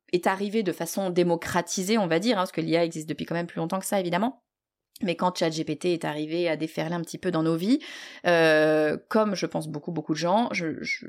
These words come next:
je suis allée dessus, alors au début, un petit peu doucement, parce qu'on a tous eu un petit peu peur, ou alors d'excitation, mais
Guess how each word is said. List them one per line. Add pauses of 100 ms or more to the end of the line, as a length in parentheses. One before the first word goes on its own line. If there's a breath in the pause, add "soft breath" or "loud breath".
je
suis
allée
dessus,
alors
au
début,
un
petit
peu
doucement,
parce
qu'on
a
tous
eu
un
petit
peu
peur,
ou
alors
d'excitation,
mais